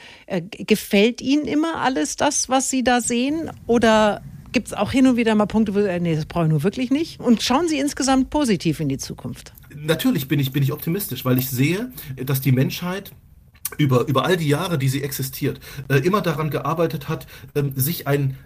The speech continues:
Speaker 2: besseres Leben zu machen. Und jetzt zu Ihrer Frage, gefällt mir das alles? Nein, mir persönlich gefällt auch nicht alles. Aber ich habe gelernt, ich bin Wissenschaftler. Meine persönliche Meinung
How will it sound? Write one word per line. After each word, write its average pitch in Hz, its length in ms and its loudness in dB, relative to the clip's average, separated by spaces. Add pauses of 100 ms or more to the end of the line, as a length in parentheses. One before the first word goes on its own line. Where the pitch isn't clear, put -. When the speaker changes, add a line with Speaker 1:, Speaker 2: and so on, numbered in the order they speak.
(140)
Speaker 2:
besseres 165 540 0
Leben 165 360 -2
zu - 140 2
machen. - 320 -4 (260)
Und 113 100 -6
jetzt 131 140 0
zu 139 80 -2
Ihrer 127 220 2
Frage, 127 300 0
gefällt 117 320 -2
mir 170 120 0
das 160 160 -2
alles? 147 280 0
Nein, 123 400 -2
mir 131 340 4 (100)
persönlich 135 520 0
gefällt 135 380 -2
auch - 160 -4
nicht 117 220 -8
alles. 107 300 -4 (280)
Aber 131 280 2
ich 135 120 -4
habe 135 200 4
gelernt, 131 380 -2
ich 135 100 -10
bin 120 140 -2
Wissenschaftler. 170 680 -4 (260)
Meine 147 340 2
persönliche 151 640 0
Meinung 147 440 2